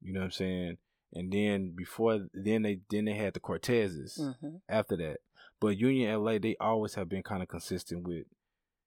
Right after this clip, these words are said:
Speaker 1: having different type of drops when
Speaker 2: Yeah.
Speaker 1: it comes to, like, collaborations, and they not new to this, you know what I'm
Speaker 2: Right.
Speaker 1: saying? Like, they've been,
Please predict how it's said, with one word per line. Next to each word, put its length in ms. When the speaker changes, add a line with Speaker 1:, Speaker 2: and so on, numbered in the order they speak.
Speaker 1:
having 480
different 400
type 300
of 120
drops 480
when 100
Speaker 2:
Yeah. 180
Speaker 1:
it 80
comes 320
to, 220
like, 240
collaborations, 840
and 100
they 120
not 240
new 140
to 120
this, 340
you 40
know 60
what 40
I'm 80
Speaker 2:
Right. 80
Speaker 1:
saying? 220
Like, 180
they've 120
been, 220